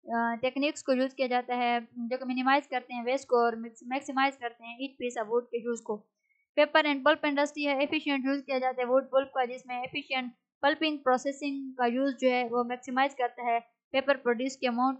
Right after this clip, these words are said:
को from each tree। और so by implementing these methods, Pakistan can ma-, can make better use of its wood resources, supports wood-based industries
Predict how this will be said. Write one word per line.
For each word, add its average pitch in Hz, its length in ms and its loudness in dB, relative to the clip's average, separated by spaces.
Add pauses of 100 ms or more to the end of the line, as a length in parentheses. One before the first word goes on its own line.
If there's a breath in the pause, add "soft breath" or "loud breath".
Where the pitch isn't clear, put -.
को 240 160 2 (500)
from 247 160 2
each 294 200 0
tree। 311 240 -4 (360)
और 240 220 6
so 285 100 0
by 277 300 6
implementing 311 520 -4
these 311 240 -2
methods, 302 300 -2
Pakistan 294 520 0
can 269 160 -2
ma-, 254 240 -2
can 277 260 -2
make 254 180 -2
better 294 260 0
use 247 240 0
of 247 120 0
its 233 260 -2
wood 277 120 2
resources, 247 400 0
supports 247 380 2 (160)
wood-based 254 400 4
industries 247 500 -8